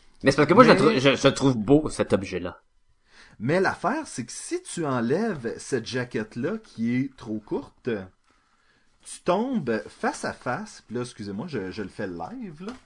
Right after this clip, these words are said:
Speaker 1: Et oh,
Speaker 2: Tu tombes
Speaker 1: oh, une première à Podcast et Gumballoon.
Speaker 2: <laughs> Face à face avec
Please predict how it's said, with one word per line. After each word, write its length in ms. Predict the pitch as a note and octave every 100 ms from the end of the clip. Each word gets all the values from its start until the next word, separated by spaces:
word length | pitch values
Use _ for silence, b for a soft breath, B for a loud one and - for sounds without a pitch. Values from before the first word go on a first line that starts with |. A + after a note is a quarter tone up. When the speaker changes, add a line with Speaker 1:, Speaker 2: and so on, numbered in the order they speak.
| _ b -
Speaker 1:
Et 80 | -
oh, 200 | C#3 E3
Speaker 2:
Tu 60 | F#3
tombes 60 | C4
Speaker 1:
oh, 260 | E3 A3+ -
une 120 | D#3
première 580 | C#3 C#3 C3+ D3+ D#3 A2
à 60 | G#2
Podcast 360 | A2 - -
et 40 | G#2
Gumballoon. 480 | G2 F#2+ G2+ F3 G3 _ _ _ -
Speaker 2:
<laughs> 60 | - - - A3 - A3+ A3+ - B D4+ -
Face 380 | - A#3 D#4 F#3+
à 100 | C#3+
face 520 | F3 A3 B3+ - -
avec 840 | A2 A2 G#2 E3 A3+ B3+ - _